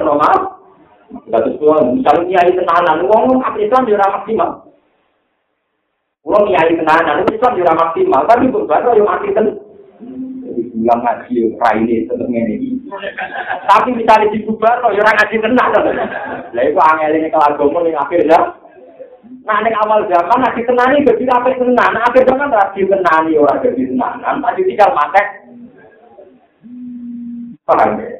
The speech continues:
Lah iku ganjarane padha karo seket. Di kasus kula, nanti ini untuk ganjaran seket. Macet-macetnya yang lima. Ya,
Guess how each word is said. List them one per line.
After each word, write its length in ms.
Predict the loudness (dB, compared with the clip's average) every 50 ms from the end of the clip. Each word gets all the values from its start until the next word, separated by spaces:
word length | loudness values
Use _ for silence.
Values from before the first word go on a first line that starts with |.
| -18 -20 _ _ _ -16 -16 -10 -6 -6 -4 -4
Lah 100 | -2 0 0
iku 360 | 2 2 2 2 2 0 -2
ganjarane 440 | -4 -2 2 2 4 2 2 0 -2
padha 220 | -2 -2 0 0 2
karo 180 | 2 2 2 2 0
seket. 400 | -2 -4 -4 -6 -4 -4 -4 -6 -6 -12 -18 -18 -16 -16 -16 -14 -14 -14 -14 -16 -18 _ _ _ _ _ _ _ _ _ -20 -20 -20 -20 -20 -20 _ _ -10 -8 -8 -6 -6 -8 -6
Di 80 | -4
kasus 320 | -2 -2 0 0 -2 -2 -2
kula, 400 | -2 2 2 2 2 2 -2 -2
nanti 160 | -4 -4 -2
ini 160 | -2 -2 0
untuk 160 | -2 -2 0
ganjaran 340 | 0 0 0 0 -2 -2 -2 -4
seket. 240 | -6 -8 -8 -8 -10 -10 -10 -10 -10 -10 -10 -12 -12 -10 -8 -4
Macet-macetnya 720 | -2 -2 0 0 0 0 0 0 0 -2 -2 -4 0 0 0
yang 80 | 0
lima. 320 | 0 -2 -2 -2 0 0 0 0 -2 -8 -4 -4 -2 0 0 -2 0 0 0 0 0 2 0 0 2 2 0 0 0 -2 -4 -4 -4 -6 -6 -8 -10 -10 -10 -10 -12 -12 -12 -8 -8 -8 -8 -8 -10 -12 -12 -14 -14 -14 -16 -16 -16 -16 -12 -8 -6 -6 -6 -6 -8 -4 -2
Ya, 80 | 0